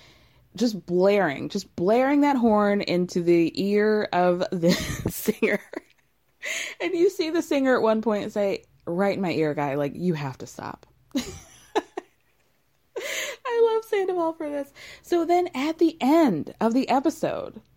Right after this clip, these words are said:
we get a three month later card showing up on the screen, and we have a scene of Scheana going over to Lisa's home to tell her that Shay has basically bounced. He left for six days. He was M I A. She couldn't get a hold of him.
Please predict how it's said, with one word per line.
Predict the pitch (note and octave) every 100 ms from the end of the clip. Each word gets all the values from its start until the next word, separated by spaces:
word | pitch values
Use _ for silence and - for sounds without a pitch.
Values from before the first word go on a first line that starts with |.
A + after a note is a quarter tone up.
| _ _ _ _ -
we | G3
get | B3 A#3+
a |
three | A3+ B3 C#4+
month | D4+ B3+ A#3+
later | A#3 A3 G#3+ G#3 G#3+ - _
card | - G3+ G#3 G#3
showing | G3+ G#3 G3+ F#3
up | F3+
on | G3
the | F#3+ F3+
screen, | - D#3+ D#3 D3+ D#3 -
and | F3 E3+ E3+ E3+ E3+ - - - _ _ _ _ _
we | -
have | A#3
a | B3
scene | C#4+ C#4
of | C#4+
Scheana | C4+ C4+
going | A#3 A3+ A#3
over | G#3 G3+ G#3+
to | G#3
Lisa's | G3 F#3 F#3+ - G#3+ A3 A3 - _ _
home | - E3+ D3+ D3 F#3 B3+ -
to | -
tell | G3+ F#3 G#3+ A3+
her | G3+ F#3+ G#3 C4
that | A#3 G3+ F#3+ F#3 - - - -
Shay | - D#3+ E3 E3 E3+ E3+ E3+
has | D#3+ F3
basically | E3 F3+ F3+ F#3+
bounced. | F#3 C#3+ D2+ - -
He | E3
left | D3 D#3+
for | - G3
six | A3+ A3 -
days. | F#3+ G3 G3 F#3+
He | F3
was | D3+ D3
M | D#3 F3+
I | G#3 G3+
A. | F#3 F3+
She | F3+ C#3
couldn't | - D#3+
get | F#3 A3
a |
hold | G#3 G3 G3
of | F#3+
him. | F#3 F#3 F3 F3+